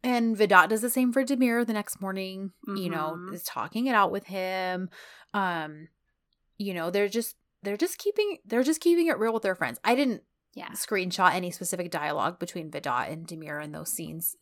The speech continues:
Speaker 1: for
Speaker 2: I don't think I
Speaker 1: breakfast,
Speaker 2: did
Speaker 1: but,
Speaker 2: either.
Speaker 1: but it was, it was just a lot of the same thing, and I just, I really, I really loved that.
Speaker 2: Yeah.
Speaker 1: Um, 'cause, you know, he's kinda like, "Okay." I mean, he does point out at one mo-, point, 'cause he's like,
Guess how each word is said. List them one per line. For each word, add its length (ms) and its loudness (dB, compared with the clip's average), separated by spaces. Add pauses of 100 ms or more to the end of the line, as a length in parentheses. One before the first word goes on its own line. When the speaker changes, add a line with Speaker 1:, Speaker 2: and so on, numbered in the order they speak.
(140)
Speaker 1:
for 120 -2
Speaker 2:
I 40 2
don't 140 0
think 120 -8
I 80 -4
Speaker 1:
breakfast, 160 -6
Speaker 2:
did 60 -6
Speaker 1:
but, 160 2
Speaker 2:
either. 100 -14 (400)
Speaker 1:
but 300 2
it 120 2
was, 300 4 (280)
it 120 8
was 120 8
just 140 6
a 60 8
lot 240 8
of 100 -2
the 80 -4
same 240 -6
thing, 200 -8
and 80 -8
I 100 -8
just, 280 -8
I 80 -6
really, 480 -10 (680)
I 100 -4
really 260 -8
loved 240 -8
that. 340 -6 (340)
Speaker 2:
Yeah. 280 -4
Speaker 1:
Um, 180 -14 (1000)
'cause, 160 -4
you 80 -4
know, 120 -4
he's 180 -10
kinda 260 -6
like, 300 -6
"Okay." 580 0
I 80 4
mean, 140 4
he 100 4
does 140 4
point 220 0
out 120 6
at 40 0
one 180 -2
mo-, 200 -4 (220)
point, 320 -6 (380)
'cause 100 -2
he's 100 -2
like, 300 2